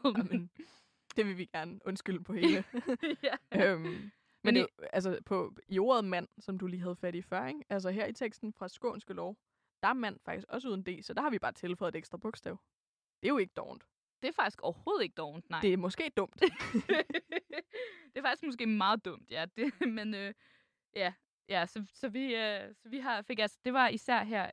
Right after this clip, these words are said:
Speaker 2: øh, i, hvad hedder det, i reformationen, da vi begyndte at, at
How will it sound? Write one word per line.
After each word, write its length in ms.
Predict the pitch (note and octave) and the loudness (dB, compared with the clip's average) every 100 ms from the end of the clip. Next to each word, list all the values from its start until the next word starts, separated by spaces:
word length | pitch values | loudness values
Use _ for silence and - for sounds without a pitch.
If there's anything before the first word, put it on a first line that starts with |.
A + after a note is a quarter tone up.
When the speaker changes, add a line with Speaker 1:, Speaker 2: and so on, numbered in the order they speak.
| - | -8
Speaker 2:
øh, 400 | F#3+ F3+ E3+ - - | -6 -6 -8 -12 -8
i, 280 | G3+ F3 E3+ _ _ _ _ _ | -6 -6 -10 _ _ _ _ _
hvad 100 | G3+ | -4
hedder 120 | G3 | -4
det, 320 | F3 G3 F#3 F3 _ | -4 -4 -8 -10 _
i 140 | A#3+ A#3 | 0 2
reformationen, 560 | G#3 G#3 G#3+ A#3 G3 | 2 0 -2 -4 -4
da 80 | G3+ | -6
vi 140 | F3+ F#3 | -6 -8
begyndte 420 | F#3+ G3 F3 - | -6 -6 -6 -8
at, 300 | F3+ G3 - - | -8 -6 -10 -10
at 160 | G3+ | -8